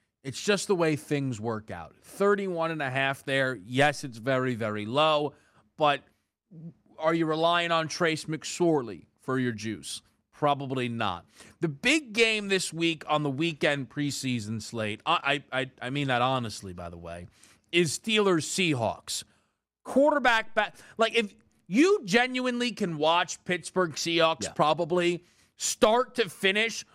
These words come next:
Speaker 1: with a level of intrigue. The Steelers are gonna be able to give you Mitchell Trubisky on to Mason
Speaker 2: Mm-hmm.
Speaker 1: Rudolph and then on to
Speaker 2: Yep.
Speaker 1: Kenny Pickett, which very well could
Speaker 2: Yep.
Speaker 1: last the entirety of the game. The Seattle Seahawks, though, is where I wanna start with this, because we just made the point on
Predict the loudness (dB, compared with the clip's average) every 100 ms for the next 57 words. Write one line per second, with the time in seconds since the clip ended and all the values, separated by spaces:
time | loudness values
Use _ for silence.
0 | _ 2 4 4 6 4 4 2 2 -2
1 | -4 -8 -10 -16 _ -8 -2 -2 0 2
2 | 4 4 4 2 0 2 2 2 2 0
3 | 2 2 0 -4 _ -2 2 2 2 0
4 | 2 2 0 -2 -4 -4 -10 _ _ _
5 | _ 2 2 2 0 0 2 2 0 2
6 | 6 6 6 4 -2 -12 _ _ _ -2
7 | 2 2 4 2 2 -2 -2 2 2 0
8 | 0 0 0 -4 _ _ 0 0 2 2
9 | 2 2 2 2 0 2 2 0 -4 -4
10 | -2 2 2 2 0 -2 -2 -6 _ _
11 | -2 0 -2 -2 -2 -8 -18 _ _ _
12 | -6 -2 2 4 4 2 0 -2 0 4
13 | 4 2 0 0 2 2 4 4 2 -2
14 | -2 4 4 2 -4 -8 -10 0 2 2
15 | 4 2 2 0 0 0 0 2 2 2
16 | 2 4 2 0